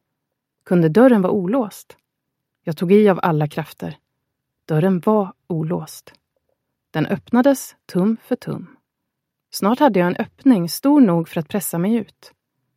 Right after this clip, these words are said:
Det var ljust ute. Och fåglarna kvittrade. Tåget hade stannat mitt i skogen. Jag hoppade innan jag hunnit bestämma om jag vågade. Jag föll, men jag föll mjukt och kom raskt upp på fötter.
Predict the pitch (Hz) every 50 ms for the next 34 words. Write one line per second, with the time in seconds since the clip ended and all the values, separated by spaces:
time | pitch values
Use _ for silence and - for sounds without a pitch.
0 | _ _ _ _ - 156 180 190 180 170 185 247 269 - - - - 175 151 -
1 | - 208 - - _ _ _ _ _ _ _ _ _ _ _ _ 185 165 - -
2 | 214 190 175 - 214 214 214 208 180 - - 175 151 - _ - 196 185 - 170
3 | 151 - _ _ _ _ _ _ _ _ _ _ _ _ _ _ _ _ _ -
4 | 247 269 302 277 302 - - 294 285 262 - - 254 202 165 151 156 156 - -
5 | 185 196 285 320 - _ _ - - - - - - 220 247 233 175 - 185 175
6 | - _ _ _ _ _ _ _ _ _ _ _ _ _ _ _ _ _ _ _
7 | _ _ _ _ _ _ _ _ _ - 180 185 240 - - _ 247 247 254 262
8 | 269 - 262 233 185 165 160 165 165 180 180 175 180 - - 170 - - 190 196
9 | 196 190 170 160 165 165 160 156 165 170 165 160 - 190 180 180 - - _ _
10 | _ _ _ _ _ _ _ _ _ _ _ _ - 190 180 - - 277 240 180
11 | 160 160 - - _ _ _ _ _ _ _ _ _ - 175 170 165 - - 226
12 | 214 202 196 208 220 233 202 180 - - - - - _ _ - - - 202 185
13 | 190 226 240 - - - _ - 156 151 - 160 - - - - _ - 175 -